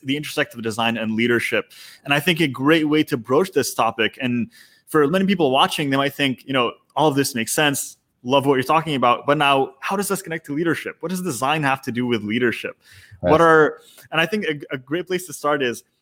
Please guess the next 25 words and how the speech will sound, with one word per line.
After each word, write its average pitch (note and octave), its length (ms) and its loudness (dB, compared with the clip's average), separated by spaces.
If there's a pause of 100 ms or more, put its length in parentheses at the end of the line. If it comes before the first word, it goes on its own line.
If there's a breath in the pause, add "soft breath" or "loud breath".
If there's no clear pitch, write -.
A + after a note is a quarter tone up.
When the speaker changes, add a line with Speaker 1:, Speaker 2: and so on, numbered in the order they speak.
Speaker 1:
really, E3 240 -4
what D3+ 260 -2
are G3 360 -4 (240)
the C3+ 100 -4
common D#3 340 -4
traits - 540 -4 (120)
between B2 520 -4
good C3+ 180 0
designers A2+ 600 -2
and G#2+ 100 -2
good G#2+ 160 -4
leaders, F2+ 560 -10
right? B2+ 220 0
What C#3+ 120 2
is E3 100 2
it E3 80 2
that B2 120 4
makes B2+ 300 2
a B2 40 -2
good A#2+ 140 0
designer A#2 380 2
and A2 100 0
a G2+ 60 -2
good F#2+ 180 0
leader? F#2+ 340 -8